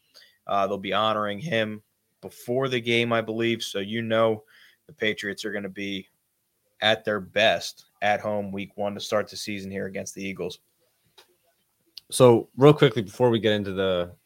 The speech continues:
Speaker 2: you know, the schedule, I just wanna talk about how crazy it is that the Eagles aren't playing on opening night versus the Chiefs. I mean, how many times do you see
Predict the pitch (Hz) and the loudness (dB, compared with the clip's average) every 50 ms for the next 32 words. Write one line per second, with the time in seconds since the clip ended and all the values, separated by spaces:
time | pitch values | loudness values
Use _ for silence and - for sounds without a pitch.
0 | _ - 104 104 98 90 76 - - - - 107 107 95 90 92 90 92 107 113 | _ -8 -6 -4 -4 -4 -6 -12 -10 0 2 2 2 2 0 0 0 0 0 -2
1 | - - 127 107 - 117 107 95 104 95 95 107 107 107 - - - 110 104 104 | -2 -4 -4 -2 0 0 0 0 0 -2 0 0 0 0 -2 -4 -6 -4 -2 -2
2 | 107 98 104 104 95 92 87 87 85 82 - - _ _ _ _ - - _ _ | -4 -4 -6 -6 -4 -4 -4 -6 -6 -8 -12 -18 _ _ _ _ -20 -20 _ _
3 | _ _ _ _ _ _ _ - 104 101 - 104 - - 110 110 110 98 107 107 | _ _ _ _ _ _ _ -2 -2 -2 -2 -6 -4 0 0 0 2 2 2 2
4 | 104 101 95 90 - - - _ _ _ _ _ _ _ _ - - _ _ _ | 2 0 -2 -4 -8 -12 -14 _ _ _ _ _ _ _ _ -20 -20 _ _ _
5 | _ _ 110 113 120 123 - - - 120 113 110 104 101 98 98 - - 95 - | _ _ 4 4 4 4 2 0 0 2 2 2 2 0 0 -2 -4 -6 -6 -4
6 | 92 101 101 98 104 95 92 92 90 82 92 92 - - 78 - - 98 90 85 | -4 -4 -2 -2 -4 -2 -2 -2 -2 -2 -4 -6 -6 -14 -12 -10 -8 -6 -6 -6
7 | 78 - 80 90 98 98 95 95 107 110 123 131 131 131 123 - - 110 110 110 | -8 -8 -8 -4 -4 -4 4 6 8 8 10 10 10 8 8 6 2 2 2 2
8 | 107 101 92 101 95 98 101 98 - - 98 95 95 90 90 87 | 0 -2 -4 -2 0 0 0 -2 -2 -4 -4 -2 -2 -2 -4 -6